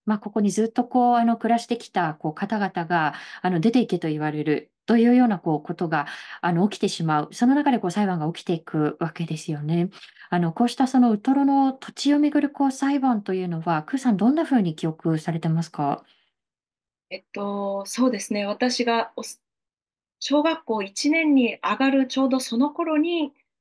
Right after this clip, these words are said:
Speaker 2: どうやら裁判が起こったみたいなんです。
Speaker 1: うん。
Speaker 2: で、私あまりにおそ-、幼かったので、その、その時は裁判っていうのは知らなかったんですけれども、ただその、そうですね、なんか物心ついた頃から、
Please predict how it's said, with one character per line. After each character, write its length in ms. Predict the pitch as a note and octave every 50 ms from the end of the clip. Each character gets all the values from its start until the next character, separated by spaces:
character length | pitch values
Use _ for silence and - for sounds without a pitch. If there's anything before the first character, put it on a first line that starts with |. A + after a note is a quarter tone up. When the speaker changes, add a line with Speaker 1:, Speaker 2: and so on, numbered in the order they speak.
| _ -
Speaker 2:
ど 100 | B3 B3
う 40 |
や 80 | A3 F#3+
ら 60 | F3+
裁 240 | F#3 - A#3+ A#3+ A3+
判 140 | G3 F#3 F3
が 120 | E3 E3
起 60 | E3+ -
こ 100 | - G#3+
っ 100 | - _
た 400 | - F3+ E3 E3 D#3+ D#3 D#3 D#3 -
み 140 | E3+ F3+ -
た 140 | F#3+ F#3 F3+
い 80 | E3+
な 120 | E3+ E3 D#3+
ん 80 | D#3
で 80 | D3+ D3
す。 340 | - - G3+ F#3+ E3 - _ _ _ _ -
Speaker 1:
う 40 | G#3+
ん。 20 | G#3 -
Speaker 2:
で、 60 | B3+
私 260 | B3+ C4+ - - C4
あ 60 | A#3+
ま 140 | B3 C#4 D4+
り 100 | D#4 D#4
に 100 | C#4+ B3
お 100 | G3+ A3
そ-、 260 | - - G#3+ - - _ _ _ _ -
幼 320 | - G3 - B3 B3 B3 B3
か 100 | G#3+ F#3+
っ 80 | F#3+ -
た 100 | F3+ E3+
の 100 | E3 D#3+
で、 140 | E3 E3
そ 260 | - _ _ F3+ F3 E3+
の、 180 | E3 D#3+ - -
そ 160 | - A3 A#3
の 160 | C4+ D#4+ D#4+
時 260 | - F4+ F4+ - D#4 B3+
は 220 | G#3+ F3+ - - - _ _ _ _ _
裁 200 | - A3 G#3+ G3+
判 180 | F#3+ F3+ E3+
っ 20 | -
て 80 | - E3+
い 40 |
う 40 | E3+
の 60 | D#3+
は 120 | D#3 D3+ D3+
知 160 | - - F#3
ら 80 | F#3+ F#3+
な 140 | F#3+ F#3+
か 100 | - F3
っ 100 | E3 -
た 140 | - E3+ D#3+
ん 60 | D#3+
で 100 | D#3 D#3+
す 100 | - -
け 140 | _ - D#3+
れ 100 | D#3 D3+
ど 100 | D3+ D3+
も、 340 | E3+ G#3 G#3+ F#3+ D#3 - _ _ _ - - - - _ _
た 100 | - C#4
だ 140 | C4+ C4 A#3+
そ 140 | A#3+ - G#3
の、 460 | G3 F#3 F#3 F3+ F3 F3+ F3 F3 - _ _ _ _ _ _ _ _ _ _ _ _ _ _ _ _ _
そ 200 | - - B3 B3 B3+
う 20 |
で 80 | G#3 G3
す 120 | - -
ね、 140 | A#3+ B3+ A3
な 100 | A#3+ C#4
ん 40 | C#4
か 80 | A3+
物 280 | G3 G3+ A#3+ C4 D4 C#4+
心 320 | E4+ E4 E4+ C#4 A3+ G3+
つ 140 | - - A#3+ A3+
い 80 | G#3
た 120 | - F#3+ F#3+
頃 220 | - F#3 F3 E3+
か 160 | - E3+ E3
ら、 340 | E3+ F#3 F3+ E3 D3+ -